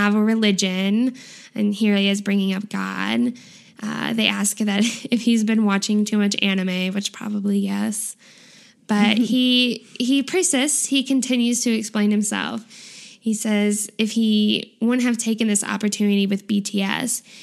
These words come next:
Speaker 1: he would not be as happy as he is now. And through all of the joking around about this statement, in the end,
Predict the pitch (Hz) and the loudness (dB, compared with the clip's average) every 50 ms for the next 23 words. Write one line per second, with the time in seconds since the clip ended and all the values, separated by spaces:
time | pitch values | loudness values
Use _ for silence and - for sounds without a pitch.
0 | - - _ - - 226 220 214 208 196 202 220 - 226 208 202 208 - - 208 | -20 -20 _ 0 2 4 4 4 4 4 2 0 0 0 0 0 0 -2 -2 -4
1 | 196 - - 104 98 - 110 107 - - - 101 - 98 - - - 196 190 190 | -4 -4 -6 -6 -4 -2 -2 -4 -2 -4 -4 -4 -4 -4 -4 -4 -4 -6 -6 -6
2 | 190 185 185 190 196 - - - - - 247 220 226 - - - - - - - | -6 -4 -4 -4 -6 -6 -6 -6 -8 -8 -8 -10 -12 -14 -20 -20 -20 -20 -20 -20
3 | - _ _ - 208 202 196 190 196 196 185 170 226 208 - - 220 240 262 277 | -20 _ _ -2 0 0 2 2 2 0 2 2 0 0 0 0 0 2 2 2
4 | 269 277 277 226 262 233 226 226 240 247 220 214 214 220 226 - - - 214 208 | 2 2 2 2 2 2 2 0 0 2 2 2 2 2 0 0 0 0 0 2
5 | 202 196 196 202 196 202 214 226 214 - - - _ _ _ - 208 196 196 190 | 2 2 2 2 2 2 0 0 -2 -4 -10 -12 _ _ _ -6 -4 -4 -4 -6
6 | 202 226 202 196 190 - - - 202 202 - - - 170 170 170 196 233 - - | -4 -4 -2 0 0 0 0 0 -2 -2 -2 -4 -6 -6 -4 -4 -4 -4 -6 -8
7 | - - - _ _ _ _ _ _ _ - 220 220 220 220 214 214 - 208 208 | -12 -20 -20 _ _ _ _ _ _ _ 0 2 4 4 4 2 2 2 2 4
8 | 202 202 196 208 214 220 220 214 - | 4 4 4 2 2 2 0 -2 -4